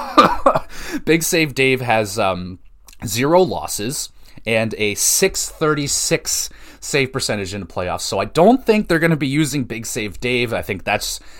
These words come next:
that's safe to say. And Connor Hellebuyck, thirty-five appearances in the playoffs, a nine twenty-one.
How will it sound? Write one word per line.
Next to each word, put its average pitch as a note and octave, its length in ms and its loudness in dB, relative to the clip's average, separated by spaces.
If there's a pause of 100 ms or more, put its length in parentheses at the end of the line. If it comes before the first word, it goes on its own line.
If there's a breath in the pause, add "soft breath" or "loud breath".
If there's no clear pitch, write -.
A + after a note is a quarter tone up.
(180 loud breath)
that's A2+ 180 0
safe B2 220 0
to B2 100 -6
say. A2+ 400 0
And F2+ 180 -6
Connor C3+ 240 2
Hellebuyck, G#2+ 500 2 (500 loud breath)
thirty-five B2+ 560 0
appearances A2 580 -4
in A2 160 -4
the G#2 60 -4
playoffs, G2+ 480 0
a A2 40 -2
nine F2 300 -4
twenty-one. G#2+ 600 -2